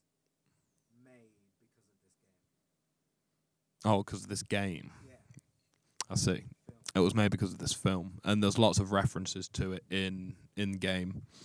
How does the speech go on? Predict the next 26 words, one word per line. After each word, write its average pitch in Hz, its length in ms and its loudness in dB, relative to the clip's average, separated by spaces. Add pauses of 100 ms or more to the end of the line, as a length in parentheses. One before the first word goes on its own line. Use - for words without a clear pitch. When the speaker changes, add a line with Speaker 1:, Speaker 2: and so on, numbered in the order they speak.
(360)
Speaker 2:
So, 107 560 6 (1400)
and 151 160 2 (320)
to - 100 0
be 185 100 0
fair, 120 540 2 (460)
a 123 100 -2
good 127 300 2
amount 123 400 2
of, 107 200 -2
like, 104 500 2 (360)
mobster 113 1120 2 (1300)
cliches 113 840 2
and 104 120 -6
caricatures 101 760 2
that 85 140 -4
you'll 92 160 0
see 98 300 0
in, 98 100 -2
like, 95 240 -4
shows 98 260 2
like 98 160 -4
Family 98 460 -2
Guy 92 400 -6
or 87 300 -8
cartoon 98 560 -2
shows 82 580 -6